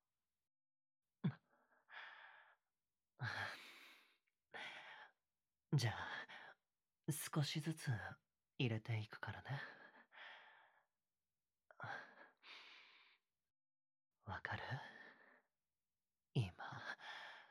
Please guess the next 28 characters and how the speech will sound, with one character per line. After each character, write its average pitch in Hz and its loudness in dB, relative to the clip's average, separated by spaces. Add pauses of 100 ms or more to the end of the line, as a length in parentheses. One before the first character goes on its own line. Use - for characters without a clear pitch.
(360)
僕 120 8
の 104 4 (240)
チ - 6
ン 101 4
ポ - -8
の - -4 (180)
先 - -6
っ - -18 (340)
ぽ、 98 -2 (1400)
気 - 2
筒 - -4
が 107 2 (1400)
君 110 6
の 107 4
お 101 0
ま 110 6
ん 110 4
こ - -2
の - -4 (220)
入 104 -2
り 98 -2
口 - 4
を 107 0 (140)
広 117 4
げ 123 0
な 107 2
が 120 4
ら、 139 6